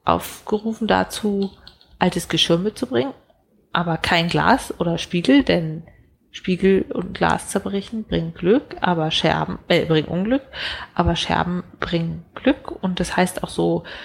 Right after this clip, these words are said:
sich symbolisch von alten Töpfen verabschieden und wer was zerdeppert, der opfert den Göttern und der Krach vertreibt böse Geister und all diese kleinen Sinnbilder.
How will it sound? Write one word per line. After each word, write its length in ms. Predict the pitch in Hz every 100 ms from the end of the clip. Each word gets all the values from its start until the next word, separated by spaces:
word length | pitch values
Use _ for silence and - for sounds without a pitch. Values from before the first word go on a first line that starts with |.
| - -
sich 160 | 190 170
symbolisch 520 | 180 170 190 185 -
von 220 | - 170 -
alten 320 | 165 175 170
Töpfen 420 | 226 226 - 220
verabschieden 1040 | 208 202 - - - - 190 185 185 185 190
und 360 | - 156 160 - - - - - -
wer 560 | - 175 165 - 165 165 - _ _ _ _
was 240 | - 170 -
zerdeppert, 480 | 180 175 170 175 175
der 140 | -
opfert 300 | - - 170 - - - - -
den 140 | 165
Göttern 500 | 165 214 214 196 190 -
und 200 | 156 156
der 100 | 156
Krach 460 | - 156 - -
vertreibt 680 | - - - 156 165 - _
böse 240 | 156 151
Geister 640 | 165 202 214 - 202 196 185
und 260 | 165 -
all 100 | 180
diese 220 | 175 175 170
kleinen 340 | - 170 165
Sinnbilder. 480 | 214 226 220 214